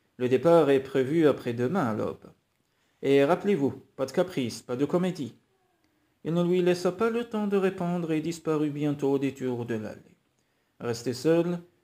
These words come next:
Jenna décida de rentrer avec au cœur un sentiment confus, déroutant,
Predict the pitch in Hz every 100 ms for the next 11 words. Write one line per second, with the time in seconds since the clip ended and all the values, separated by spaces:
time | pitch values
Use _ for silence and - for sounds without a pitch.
0 | - 123 156 170 165 165 170 175 151 151
1 | 147 170 151 151 147 - 160 - 135 139
2 | 135 123 123 123 123 127 120 123 160 151
3 | 120 117 120 _ _ _ _ _ - 170
4 | 165 135 - 107